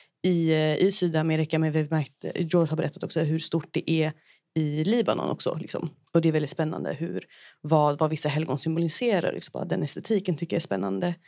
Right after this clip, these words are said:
Av personer, av filmare, av, av regissörer så tycker jag att Trin Thi Minh Ha är extremt fascinerande och spännande. Och jag har bara sett en av hennes filmer, eh, men det var också så här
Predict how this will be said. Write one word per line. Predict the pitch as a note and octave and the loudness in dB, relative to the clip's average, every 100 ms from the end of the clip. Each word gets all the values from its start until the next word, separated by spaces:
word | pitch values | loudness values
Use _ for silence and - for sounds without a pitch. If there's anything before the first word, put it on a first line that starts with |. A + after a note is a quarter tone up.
| - | 0
Av | F3 F3 | 2 2
personer, | E3 F3 D#3+ A#3+ B3 E3+ D#3 | 2 -2 0 0 0 0 0
av | D#3+ | -2
filmare, | - F3+ E3+ G3 E3+ | -2 -2 0 0 0
av, | - D#3+ | -2 0
av | D#3+ D#3 | -2 -2
regissörer | D#3 - - A3 G#3 E3 - | -6 -4 0 2 2 2 -2
så | D3+ E2 E2 | -2 -2 -2
tycker | - E3+ - E2+ | -4 -8 -4 -2
jag | |
att | E2+ - - | -2 -6 -10
Trin | - F3+ F3 | -2 0 0
Thi | E3 F#3+ F3 | -2 -2 0
Minh | F3 E3+ F#3 | 0 0 -2
Ha | A3 A3+ - _ _ - - _ | -2 -4 -8 _ _ -20 -20 _
är | - - - | -6 -6 -6
extremt | - - - E3 - D#3 - - _ | -4 -2 0 -2 -4 -8 -10 -10 _
fascinerande | D#3+ D3+ E3+ E3 F3 - - - | -2 0 0 -2 -2 -2 -2 -4
och | _ | _
spännande. | - F#2 F#2 E3+ | -6 -4 0 0
Och | - - F3+ | 0 -2 -2
jag | E3+ F3 | -2 -2
har | E3 | -4
bara | E3+ F#2+ | -4 -4
sett | - F3 - | -4 -6 -2
en | - G#3 | 0 2
av | A#3 | 0
hennes | A3+ B3+ | 0 0
filmer, | B3+ B3+ D4+ - _ _ | 0 0 -2 -4 _ _
eh, | G3 F#3+ F#3 F3+ F3+ | -4 -2 -2 -2 0
men | F3 | 0
det | F3 E3 | 2 0
var | - | 0
också | - - | -2 -2
så | E3 | -2
här | - | -2